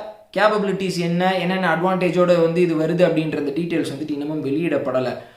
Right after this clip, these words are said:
ஆகாஷ் மிசைலினுடைய அந்த ரேஞ்ச் வந்துட்டு பார்த்துக்கிட்டிங்கன்னா,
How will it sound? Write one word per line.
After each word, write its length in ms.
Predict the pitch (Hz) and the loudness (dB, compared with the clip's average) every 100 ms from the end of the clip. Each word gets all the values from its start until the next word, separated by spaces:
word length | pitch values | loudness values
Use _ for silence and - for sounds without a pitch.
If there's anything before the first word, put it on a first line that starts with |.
| _ - | _ -2
ஆகாஷ் 380 | 202 233 240 220 | 0 2 0 0
மிசைலினுடைய 560 | 202 214 208 208 202 | -2 -2 0 0 2
அந்த 120 | 185 | 2
ரேஞ்ச் 300 | 175 202 214 | 0 0 0
வந்துட்டு 300 | 202 202 185 | 0 2 2
பார்த்துக்கிட்டிங்கன்னா, 480 | 185 180 175 175 196 | 2 2 0 -2 -2